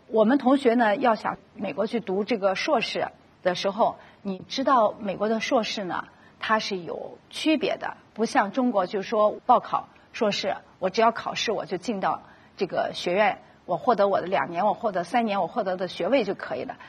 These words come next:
但是在美国不是这样的。美国呢，首先呢，你要搞清楚这个硕士呢，它有学术性硕士和职业性硕士之别。那么美国的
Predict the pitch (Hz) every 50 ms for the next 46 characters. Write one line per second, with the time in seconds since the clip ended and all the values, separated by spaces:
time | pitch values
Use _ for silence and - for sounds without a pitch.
0 | - - - - 294 277 262 269 - 277 233 202 190 185 - - 170 165 180 -
1 | - 190 - - 202 - 226 214 180 156 269 285 - - - - - - - -
2 | 226 220 190 180 202 240 277 294 285 269 - - 165 - - - 269 262 277 269
3 | 226 185 151 - - - _ - 202 190 190 202 214 214 - - - - _ -
4 | - 156 - 202 - - 269 285 277 277 277 208 - - - - - - _ -
5 | 262 214 220 208 - - 302 277 240 - - - 214 185 175 160 - - - -
6 | 240 - 196 165 - - 190 214 277 320 349 277 - 269 226 202 - 208 185 -
7 | - 185 - - 180 165 - - - - 185 220 294 330 269 - - 226 196 170
8 | - - 185 175 - 165 - - 156 147 - - - - - - - - - -
9 | - - - - - 285 262 247 233 226 196 147 - 202 220 226 226 220